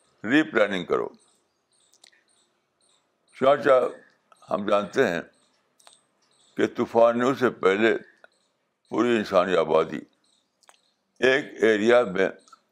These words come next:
تھی، جس کو کہتے ہیں میسوپوٹامیا،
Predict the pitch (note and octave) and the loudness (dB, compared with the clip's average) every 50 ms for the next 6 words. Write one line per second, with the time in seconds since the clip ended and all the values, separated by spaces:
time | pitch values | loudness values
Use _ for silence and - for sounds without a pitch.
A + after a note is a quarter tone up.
0 | _ _ _ _ _ _ _ _ _ _ _ _ _ _ _ _ _ _ - - | _ _ _ _ _ _ _ _ _ _ _ _ _ _ _ _ _ _ -12 -6
1 | A2 F#2+ D2+ - - _ _ _ _ _ _ _ _ _ _ _ _ _ _ _ | -4 -4 -4 -4 -8 _ _ _ _ _ _ _ _ _ _ _ _ _ _ _
2 | _ _ _ _ _ - F2 G2 E2+ - - C3 F#2+ F#2 - G#2+ G#2 G2 F2 F2 | _ _ _ _ _ -18 -16 -16 -14 -10 -6 -6 -6 -4 -2 -4 -4 -4 -6 -12
3 | F2 G2 F2 - - F2 F2 F2+ E2 D2 - C#2 C2 | -10 -12 -10 -8 -8 -4 0 0 -2 -2 -4 -12 -14